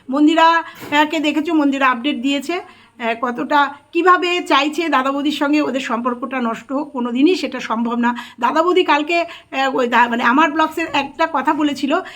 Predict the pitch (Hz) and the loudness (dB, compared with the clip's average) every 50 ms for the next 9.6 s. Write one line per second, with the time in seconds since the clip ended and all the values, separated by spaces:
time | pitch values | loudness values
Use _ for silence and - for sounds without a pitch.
0 | - _ 254 233 311 - - 302 320 330 311 359 370 370 320 294 285 302 294 302 | -16 _ -6 -4 -4 -2 2 2 2 4 4 2 2 2 0 0 0 0 -2 -2
1 | 294 - 311 254 277 269 269 302 294 302 302 302 302 277 285 294 247 254 240 240 | -2 0 0 0 0 0 0 2 4 4 2 2 2 0 0 2 2 0 -2 -2
2 | - 370 370 359 320 302 - 302 311 311 - - _ - - 330 370 440 427 370 | -2 -2 -2 0 0 -4 -4 -4 -8 -8 -12 -20 _ -2 2 2 2 4 4 4
3 | 392 403 359 370 302 311 302 - 285 277 311 370 370 - - 285 285 269 254 262 | 2 2 2 -2 -4 -6 -2 0 0 2 2 0 -2 -2 -4 -6 -6 -6 -6 -2
4 | 302 294 311 311 285 277 269 277 269 - - 254 302 311 320 330 311 226 226 240 | 0 0 2 2 2 0 0 -2 -4 -2 -2 -2 -2 2 2 2 2 2 0 -4
5 | 240 - 254 - - 247 294 370 403 311 240 262 254 262 277 302 370 370 330 311 | -6 -6 -8 -6 -2 0 0 2 2 2 0 0 0 2 2 4 4 2 2 -2
6 | 311 320 302 262 254 254 254 294 285 302 294 294 - - - - - 285 320 381 | -2 -2 -2 -2 -2 -2 -2 0 2 2 2 0 -2 -12 -14 -4 -2 0 2 2
7 | 381 381 339 370 349 330 339 359 349 339 - 349 311 302 302 302 349 359 392 381 | 2 2 2 2 2 2 4 4 4 2 2 0 0 0 0 2 2 2 2 4
8 | 349 359 349 349 349 294 294 302 294 302 381 427 494 480 - - - - - 359 | 2 2 4 4 4 6 6 4 2 2 4 4 4 4 0 -10 -16 0 0 2
9 | 370 415 427 427 403 330 311 302 330 330 302 302 | 4 4 2 4 4 4 4 4 2 0 0 -2